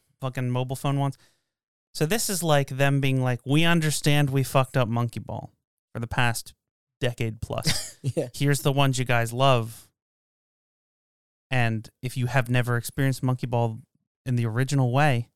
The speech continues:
Speaker 1: here it is." And if that's somebody's first Monkey Ball, uh, thing, that's disappointing.
Speaker 2: Yeah.
Speaker 1: But they're disappointing in two
Speaker 2: It's wild that this
Speaker 1: separate ways.
Speaker 2: keeps happening.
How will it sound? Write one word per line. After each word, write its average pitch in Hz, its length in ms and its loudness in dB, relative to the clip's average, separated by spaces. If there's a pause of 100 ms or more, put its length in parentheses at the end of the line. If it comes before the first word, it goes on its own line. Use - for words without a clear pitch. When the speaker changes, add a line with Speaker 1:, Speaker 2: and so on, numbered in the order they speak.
(340)
Speaker 1:
here 120 220 0
it 113 80 -2
is." 131 340 0 (520)
And 113 140 -6
if 101 120 -12
that's 135 340 0
somebody's 120 400 -2
first - 240 -4
Monkey 135 260 -2
Ball, 104 540 -6
uh, 110 360 -4 (140)
thing, 107 340 -4 (1300)
that's 127 300 0
disappointing. 104 840 -6
Speaker 2:
Yeah. 120 360 -4 (920)
Speaker 1:
But 117 80 -8
they're 123 100 0
disappointing 139 480 -2
in 131 80 -2
two 127 140 -8
Speaker 2:
It's - 200 -6
wild 190 200 2
that 123 120 0
this 117 100 -4
Speaker 1:
separate 113 140 -2
ways. 101 240 -10
Speaker 2:
keeps - 320 -8
happening. 101 360 -14